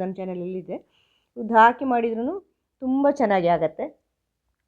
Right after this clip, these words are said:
ಉದ್ದು ಹಾಕಿ ಮಾಡಿದರೆ ಇದಕ್ಕೆ ಯಾವುದೇ ಅಕ್ಕಿ ಹಿಟ್ಟಾಗಲಿ ಕಡಲೆ ಹಿಟ್ಟಾಗಲಿ ಅಗತ್ಯ ಬೀಳಲ್ಲ, ಯಾಕಂದರೆ ಉದ್ದು ಗರಿ ಆಗತ್ತೆ ಅಲ್ವ, ಗರಿ ಗರಿ ಆಗತ್ತೆ, ಆಗಿಸುತ್ತಲ್ವ, ಅದರಿಂದ ಉದ್ದಿಂದಾಗಿ ಅಂದರೆ ಹೊರಗೆ ಗಾಳಿ ತುಂಬಿರುತ್ತೆ, ಅದು ಹೊರಗಡೆ ಕ್ರಿಸ್ಪಿ ಇರುತ್ತೆ, ಒಳಗಡೆ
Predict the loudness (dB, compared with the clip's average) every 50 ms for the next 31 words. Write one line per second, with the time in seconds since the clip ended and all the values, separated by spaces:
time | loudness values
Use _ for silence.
0 | _ _ _ -10 0 2 2 2 4 0 0 0 2 0 0 0 0 0 0 0
1 | -2 -2 0 2 4 4 4 4 2 2 2 2 0 -2 _ -8 -8 -8 -6 -6
2 | -6 -6 -6 -4 -6 -6 -6 -8 -10 -16 _ _ _ _ _ -16 _ -8 -8 -4
3 | -2 -2 -2 0 -2 -2 0 2 0 2 2 0 -4 -4 -8 -8 -6 -4 -4 -2
4 | -4 -4 -6 -8 -10 -10 -10 -10 -10 -12 -16 -20 -14 -8 -6 -6 -2 2 2 2
5 | 4 4 2 2 2 0 -4 -6 -6 -10 -10 -10 -6 -6 -6 -6 -4 -4 -4 -4
6 | -4 -6 -8 -10 _ -14 -12 -10 -8 -8 -10 -12 -12 -18 -14 _ -12 -10 -8 -10
7 | -10 -12 _ _ _ _ _ _ _ _ _ _ -12 -10 -10 -6 -4 -2 0 0
8 | 0 -2 -2 -4 -4 0 0 0 0 0 -4 -8 _ _ _ _ _ _ _ 0
9 | 2 2 4 6 6 6 6 4 4 4 2 2 2 0 4 6 8 8 8 6
10 | 2 -4 -4 -4 0 0 0 0 -2 -4 -6 -2 0 2 2 2 0 -2 -6 -4
11 | -6 -8 0 2 4 4 6 4 4 6 4 2 2 0 -4 -6 -6 -6 _ -4
12 | -2 -2 -2 0 2 2 2 2 2 0 0 0 0